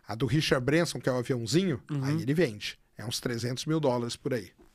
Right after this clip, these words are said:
Speaker 2: Rolando direto. Cara, que loucura, velho.
Speaker 1: E tem o do Elon Musk, né? Que aí é alguns milhões de dólares. Mas se você tiver,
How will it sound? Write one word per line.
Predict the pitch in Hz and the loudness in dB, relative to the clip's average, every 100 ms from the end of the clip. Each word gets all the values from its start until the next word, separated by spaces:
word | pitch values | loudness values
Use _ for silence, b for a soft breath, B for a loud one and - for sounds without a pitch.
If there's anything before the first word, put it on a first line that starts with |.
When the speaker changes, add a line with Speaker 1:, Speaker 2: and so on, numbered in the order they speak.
| _ | _
Speaker 2:
Rolando | 123 120 139 135 143 143 | -6 0 0 0 -4 -6
direto. | 139 143 127 123 - | -4 0 0 -2 -10
Cara, | - 156 | -4 -4
que | 147 147 | -4 -4
loucura, | 147 135 - 151 156 | -4 -6 -4 -2 0
velho. | 117 95 - | -2 -4 -2
Speaker 1:
E | |
tem | 220 170 170 | 0 2 2
o | |
do | 196 | 2
Elon | 226 277 | 2 2
Musk, | 311 220 - | 4 2 2
né? | 151 160 233 b b b b b b b _ _ _ | 2 0 0 b b b b b b b _ _ _
Que | - | 0
aí | 143 123 151 190 | 2 2 2 2
é | 208 247 196 | 2 2 2
alguns | 202 170 160 196 175 | 2 2 0 0 2
milhões | 202 233 185 208 | 2 4 4 4
de | 233 | 2
dólares. | - 160 120 113 - - _ | 2 2 0 -4 -8 -10 _
Mas | 92 95 | -10 -4
se | |
você | 120 - | 0 2
tiver, | 131 170 139 151 | 2 2 2 0